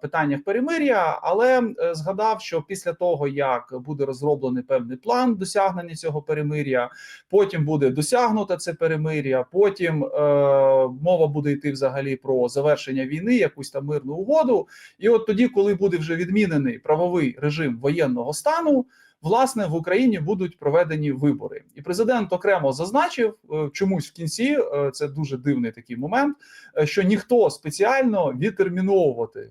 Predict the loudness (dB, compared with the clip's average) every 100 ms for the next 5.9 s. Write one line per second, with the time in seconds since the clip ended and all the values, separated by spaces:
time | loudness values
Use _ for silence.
0 | _ -4 -4 0 0 -2 -6 -8 -6 -2
1 | -2 2 2 2 -4 _ -4 -2 2 2
2 | 2 0 -2 -4 -6 0 0 0 -8 -8
3 | -6 -6 -6 -6 -6 -8 _ _ -20 -18
4 | -8 -2 0 0 0 2 2 2 2 2
5 | -2 -2 0 0 0 0 -2 -6